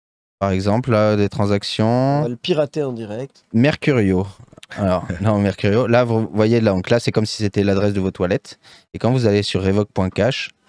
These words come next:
Speaker 1: oups.
Speaker 2: Clique au milieu, ouais. Clique sur aucun, euh.
Speaker 1: Ok. Normalement, vous, hop,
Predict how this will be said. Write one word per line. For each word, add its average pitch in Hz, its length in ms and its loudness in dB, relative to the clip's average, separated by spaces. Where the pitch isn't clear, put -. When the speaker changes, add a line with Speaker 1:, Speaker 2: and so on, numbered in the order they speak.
Speaker 1:
oups. - 360 -6
Speaker 2:
Clique 123 160 -10
au 127 60 -4
milieu, 120 260 -6
ouais. 107 140 -10
Clique 147 160 -10
sur 139 160 -6
aucun, 131 300 -6
euh. 127 180 -12
Speaker 1:
Ok. 90 320 0
Normalement, 107 500 2
vous, 101 260 -2
hop, 143 240 0